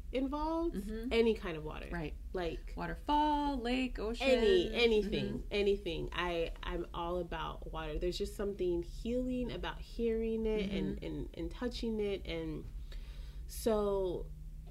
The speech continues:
Speaker 1: you know, what I'm learning is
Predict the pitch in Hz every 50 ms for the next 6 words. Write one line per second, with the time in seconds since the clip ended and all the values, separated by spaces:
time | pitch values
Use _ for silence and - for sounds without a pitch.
0 | - - - - - - - 208 220 202 180 160 143 135 135 - - - - 202
1 | 202 196 190 190 190 185 190 190 196 196 202 196 185 175 170 165 165 - - 185
2 | 180 175 170 170 170